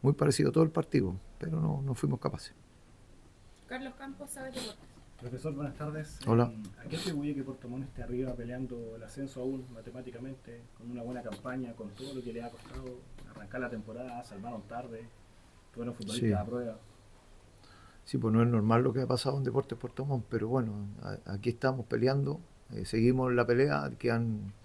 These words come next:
Speaker 1: ocho partidos todavía, son veinticuatro puntos, eh, Melipilla se tiene que encontrar con Deportes Concepción, me parece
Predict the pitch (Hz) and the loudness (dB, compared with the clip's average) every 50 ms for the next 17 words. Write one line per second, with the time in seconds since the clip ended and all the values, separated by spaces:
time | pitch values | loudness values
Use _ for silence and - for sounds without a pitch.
0 | - - - - - - - - - - - 135 131 - 131 117 131 117 - - | -20 -20 -20 -20 -20 -20 -20 -20 -14 -2 2 2 4 4 6 4 4 2 6 6
1 | 151 151 139 - 143 143 139 143 143 135 123 - - 123 113 110 120 110 - 113 | 6 6 6 4 4 4 6 6 6 4 2 2 -2 -2 0 2 0 0 0 0
2 | - 123 120 - 113 113 143 156 147 - - 143 - - - - - - - - | 2 2 2 2 4 4 6 4 4 4 -2 -10 -10 -10 -10 -12 -14 -16 -10 -4
3 | - 110 107 110 113 117 113 117 120 135 131 123 110 120 120 120 123 123 113 - | -2 0 2 4 4 6 6 8 8 8 8 8 6 4 2 2 2 0 0 -2
4 | 117 - - 113 104 - 120 113 - - 113 113 113 113 113 113 107 104 113 117 | -6 -4 -2 -4 -2 0 -2 -2 -2 -4 -4 -2 -2 -2 -2 -2 -4 -4 -2 -2
5 | 113 117 117 - - 101 - 113 101 - - 107 110 - 135 151 156 160 165 147 | 0 0 -2 -4 -4 -6 -4 -4 -4 -4 -8 -10 -4 -2 0 2 2 4 2 2
6 | 147 151 165 156 - - | 2 2 0 0 0 -2